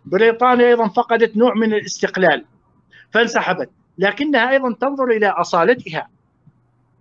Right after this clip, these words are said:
تنظر إلى أنها سابقة، هي الدولة التي لا تغيب عنها الشمس، هي الدولة التي لا تطلع عليها الشمس دائمًا ليل نهار. طبعًا عندما كانت إمبراطورية، لكنها بقيت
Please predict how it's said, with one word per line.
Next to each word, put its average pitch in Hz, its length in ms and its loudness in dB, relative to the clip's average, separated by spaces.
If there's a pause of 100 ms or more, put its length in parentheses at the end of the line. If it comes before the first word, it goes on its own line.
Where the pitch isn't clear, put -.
(560)
تنظر 277 320 0
إلى 226 260 2
أنها 214 500 2
سابقة، 247 600 0 (920)
هي 175 160 4
الدولة 247 360 4
التي 233 320 0
لا 220 100 2
تغيب 214 380 0
عنها 190 260 0
الشمس، - 600 -2 (640)
هي 214 160 4
الدولة 262 380 4
التي 254 340 0
لا 196 360 0 (220)
تطلع 240 340 2
عليها 202 400 4
الشمس 247 440 0
دائمًا 226 460 0 (400)
ليل 233 320 4
نهار. 214 480 2 (380)
طبعًا 202 160 2
عندما 214 380 2
كانت 214 400 0 (500)
إمبراطورية، 214 640 4
لكنها 190 440 2
بقيت 202 560 0